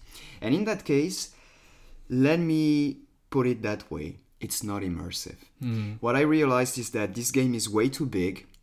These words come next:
Speaker 1: to be really fully enjoyable on a tiny screen.
Speaker 2: Okay.
Speaker 1: So even though I'm playing and still enjoying the adventure,
Speaker 2: Mm-hmm.
Speaker 1: I don't think it's that immersive. Every time I had the chance to play on my T V,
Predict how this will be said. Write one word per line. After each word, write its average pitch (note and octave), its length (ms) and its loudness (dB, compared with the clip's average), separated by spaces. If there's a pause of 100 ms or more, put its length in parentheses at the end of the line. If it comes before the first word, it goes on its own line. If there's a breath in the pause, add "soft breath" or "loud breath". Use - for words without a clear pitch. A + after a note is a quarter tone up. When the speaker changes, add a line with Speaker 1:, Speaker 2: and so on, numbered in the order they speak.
(140)
Speaker 1:
to A#2 160 -4
be G#2 220 0
really A#2+ 500 2
fully B2 480 0
enjoyable G2 840 -2
on G2+ 140 -4
a F#2 60 -2
tiny F2+ 360 -4
screen. C2+ 500 -6 (120)
Speaker 2:
Okay. - 200 -14
Speaker 1:
So G#2+ 400 2 (420 loud breath)
even F#3+ 360 6
though C#3+ 400 4 (100)
I'm G2+ 440 0 (100)
playing A#2 720 -2
and G#2 340 0
still A#2+ 440 -2
enjoying G#2+ 720 -4
the G2 120 -2
adventure, A#2 760 -4 (100)
Speaker 2:
Mm-hmm. C3 160 0
Speaker 1:
I A#2 120 0
don't A#2+ 300 0
think A#2+ 200 -4
it's F#2+ 160 -8
that G2+ 180 -4
immersive. E2+ 600 -6 (200)
Every C3+ 320 -4
time D3+ 320 -2
I C3+ 80 -2
had B2+ 180 -4
the B2+ 100 -4
chance F2 560 -8
to G#2+ 100 -10 (140)
play G2+ 280 -2
on A2 220 -6
my B2+ 160 -2
T C3+ 260 -4
V, G#2+ 280 -6